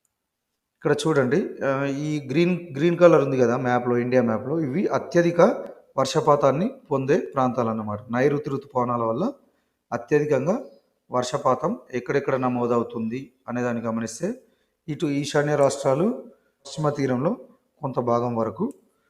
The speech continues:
ఆ, ఎక్కువగా వర్షాన్ని పొందుతున్నాయి అన్నమాట. ఈ యారో చూడండి,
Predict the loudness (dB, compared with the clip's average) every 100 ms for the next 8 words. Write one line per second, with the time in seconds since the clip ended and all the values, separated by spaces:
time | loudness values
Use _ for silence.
0 | _ _ -10 -4 -2 -2 -4 -2 0 4
1 | 4 4 2 0 -2 -4 -4 -6 -6 -6
2 | -6 -6 -8 -10 -14 -20 _ _ _ _
3 | _ _ _ _ -8 -6 -6 -2 2 4
4 | 4 2 0 0 0